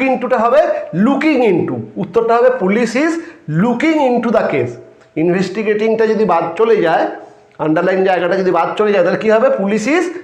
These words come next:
looking into the case, ঠিক আছে? এরকম যেখানে ভার্বের ফর্ম চেঞ্জ করতে হবে সেখানে করো, ভার্বের ফর্ম চেঞ্জ না করলে কিন্তু পুরোটাই ভুল। নাম্বার ফোর, malaria has spread in the village, স্প্রেড মানে ম্যালেরিয়া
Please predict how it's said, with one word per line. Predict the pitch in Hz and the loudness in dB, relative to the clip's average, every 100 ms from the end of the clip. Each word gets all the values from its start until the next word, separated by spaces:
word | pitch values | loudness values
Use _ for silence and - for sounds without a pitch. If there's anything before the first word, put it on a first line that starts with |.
| - 147 170 | -14 -6 -2
looking | 214 214 269 226 | 0 0 0 0
into | 214 220 | 0 0
the | 220 165 | 0 0
case, | 127 113 - - | -2 -4 -12 -6
ঠিক | 208 277 | 0 2
আছে? | 277 190 | 2 2
এরকম | 196 226 240 | 0 2 2
যেখানে | 220 214 240 160 | 2 2 0 2
ভার্বের | 180 196 214 | 2 0 0
ফর্ম | 170 196 196 | -2 -2 0
চেঞ্জ | 185 180 | -2 -2
করতে | 190 208 208 | -2 -2 0
হবে | 254 359 - - - | 0 0 -4 -12 -8
সেখানে | 170 185 254 254 | -2 0 0 2
করো, | 240 180 113 - - - | 2 2 0 -4 -8 -4
ভার্বের | 151 180 202 | -2 -2 0
ফর্ম | 208 208 | -2 0
চেঞ্জ | 190 190 | 0 2
না | 185 185 | 2 0
করলে | 190 185 | -2 0
কিন্তু | 196 196 285 - | -2 0 -2 0
পুরোটাই | 175 180 220 123 | 0 2 2 2
ভুল। | 196 220 127 - - - _ _ _ _ _ _ 147 | 2 0 0 -6 -14 -20 _ _ _ _ _ _ -4
নাম্বার | 190 233 233 | 0 0 0
ফোর, | 247 233 226 - - - - 135 | 2 4 2 -2 -8 -16 -10 -2
malaria | 160 185 220 254 226 | 0 2 2 2 2
has | 254 - | 0 -2
spread | - 208 247 240 247 - - 202 | 0 4 4 4 -2 -6 -6 -2
in | 220 | 2
the | 226 185 | 2 2
village, | 226 - - - - - - - - | 2 2 0 -4 -10 -16 -20 -20 -18
স্প্রেড | - 247 233 190 - - - | -4 4 4 4 -2 -6 -4
মানে | 170 185 160 | 0 2 2
ম্যালেরিয়া | 160 180 208 226 | 2 2 2 2